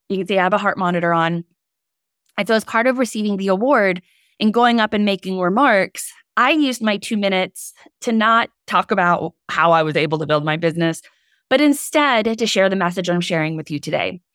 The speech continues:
My care was able to be expedited, and the follow-up has been so organized because I had a relationship with a primary care doctor.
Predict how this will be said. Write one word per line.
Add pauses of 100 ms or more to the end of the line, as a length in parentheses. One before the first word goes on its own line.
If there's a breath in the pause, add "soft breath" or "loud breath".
(560)
My
care
was
able
to
be
expedited, (320)
and
the
follow-up (160)
has
been
so
organized
because
I
had
a
relationship
with
a
primary
care
doctor.